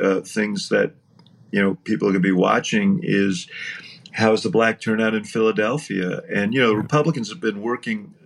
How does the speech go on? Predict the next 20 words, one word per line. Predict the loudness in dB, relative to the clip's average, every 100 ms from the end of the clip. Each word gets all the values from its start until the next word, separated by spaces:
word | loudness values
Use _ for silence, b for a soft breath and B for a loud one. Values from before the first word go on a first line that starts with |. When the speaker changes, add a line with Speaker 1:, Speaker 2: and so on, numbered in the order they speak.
| -12
Speaker 1:
uh, |
subterranean, | -8 0 0 0 0 2 2 0 -2 -2 -6 B B B B B
uh, | -2 0 -2
to | -4 -6
try | -2 0 0
and, | 0 -4 -10 -20 -14 -4
uh, | -2 -2 -4 -8 0
dampen | 0 2 -2 -4
enthusiasm | -4 -2 -4 0 -2 -2 -6
for | -8 -8
Fetterman | -2 0 0 0 0
among | 0 0 0
black | 0 -2 -2
voters | -2 -2 -2 -4
in | -4
Philadelphia, | -2 0 2 2 2 0 0
using | 0 -6 -6 -4
an |
incident | -4 -4 -8 -6 -6 -2
back | 0 -2